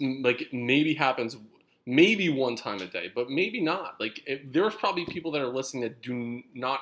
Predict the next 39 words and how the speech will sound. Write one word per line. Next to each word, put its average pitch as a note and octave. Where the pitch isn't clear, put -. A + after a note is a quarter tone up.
ever C3+
put C#3
themselves C3
outside A#2
of A2+
their G#2
comfort F#2+
zone. -
And B2
so A#2+
it C#3
just, -
it's C#3+
kind D#3+
of D3
like D3
this C3
life-giving C3
thing B2+
when G#2+
you A2+
could G#2
do B2
this, G2+
when A2+
you A2
could G#2
step -
outside C#3+
of B2
your A#2+
comfort A#2+
zone. A#2
And B2
I C#3
said, -
I C3
spent D3+
years C3